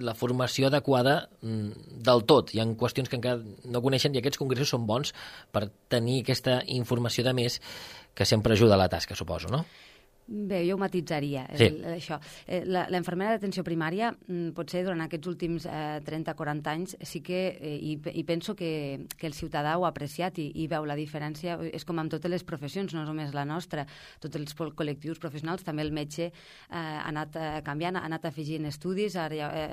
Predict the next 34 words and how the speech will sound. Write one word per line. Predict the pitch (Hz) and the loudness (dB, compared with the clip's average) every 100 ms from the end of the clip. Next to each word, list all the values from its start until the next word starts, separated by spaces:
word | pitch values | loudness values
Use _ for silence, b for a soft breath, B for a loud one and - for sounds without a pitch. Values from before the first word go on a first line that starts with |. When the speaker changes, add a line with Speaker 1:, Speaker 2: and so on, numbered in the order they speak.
| 156 | -6
Speaker 2:
han, | 147 143 | -6 -6
han | 90 156 | -6 -8
afegit | 151 143 151 156 | -8 -6 -6 -6
en, | 151 147 | -8 -8
en | 156 | -10
els | 151 | -10
últims | 151 156 | -8 -8
trenta, | 156 156 151 | -8 -8 -6
quaranta | 156 151 151 | -4 -4 -6
anys | 151 | -6
també | 156 151 | -6 -6
la | 151 | -6
seva | 147 | -6
especialitat. | 151 - 151 160 147 151 208 - | -10 -8 -8 -6 -6 -2 -4 -4
Nosaltres | 165 151 151 147 | -8 -6 -6 -8
som | 139 151 143 147 B B B | -8 -6 -6 -10 B B B
més, | 156 147 143 139 131 - | -8 -4 -4 -6 -8 -8
més | 156 151 | -6 -4
joves, | 151 175 202 | -2 -2 -2
amb | 175 151 | -4 -6
l'especialitat | 151 120 151 175 | -8 -8 -6 -4
d'infermeria | 156 151 147 147 143 151 | -4 -6 -6 -6 -6 -6
familiar | 151 147 143 | -6 -6 -6
comunitària, | 147 139 156 175 165 | -6 -6 -4 -4 -4
ara | 151 | -6
estem | 147 147 | -6 -6
amb | 147 | -4
la | 139 | -6
sisena | - 151 151 147 | -6 -6 -6 -6
promoció, | 143 135 - 175 214 B B B B | -8 -8 -6 -4 -6 B B B B
però, | 175 175 165 - | -4 -2 -2 -2
doncs, | 165 156 | -6 -6
això | 147 170 | -4 -2
és, | 196 - | -2 -4